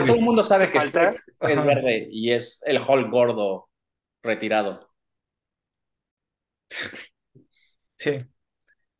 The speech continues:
Speaker 1: Pues bueno, llegando a la parte de que ya va por la, le dice, "Bueno, tú ganaste, si vas, este, liberas a la princesa, traes a la princesa para mí, te, te regreso a tu pantano y no me estás molestando", ¿no?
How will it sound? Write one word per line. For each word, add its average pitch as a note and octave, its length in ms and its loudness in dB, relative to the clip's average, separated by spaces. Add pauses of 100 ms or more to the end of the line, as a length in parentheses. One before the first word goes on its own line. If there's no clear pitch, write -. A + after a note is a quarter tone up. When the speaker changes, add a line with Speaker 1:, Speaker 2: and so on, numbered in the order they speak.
(100)
Speaker 1:
Pues B2+ 140 -2
bueno, C3 220 2
llegando F3 440 2
a A3 40 4
la E3+ 160 0
parte E3+ 380 0
de A#2 580 -2
que B2 120 -6
ya C3+ 160 0
va B2 240 -4
por A2 220 -4
la, F#2+ 720 -8
le A2 120 -4
dice, A#2+ 220 -6
"Bueno, A#2 340 -6 (580)
tú C#3+ 340 -2
ganaste, F3 760 -2
si A2 580 -8 (100)
vas, B2 260 -2
este, G#2 380 -4
liberas A#2 320 -4
a G#2+ 40 -6
la G#2 100 -4
princesa, A#2+ 320 -10
traes D3 200 0
a D3+ 40 0
la B2 100 -2
princesa A#2 340 -6
para G2+ 180 -2
mí, F3+ 340 -6 (600)
te, G2 1120 -6 (180)
te A#2 100 0
regreso B2 260 -2
a - 40 -8
tu - 100 -10
pantano E3 680 -4
y G#2+ 240 -8
no G#2 100 -4
me G2+ 80 -4
estás G2 160 -12
molestando", D#2+ 460 -12
¿no? - 200 -14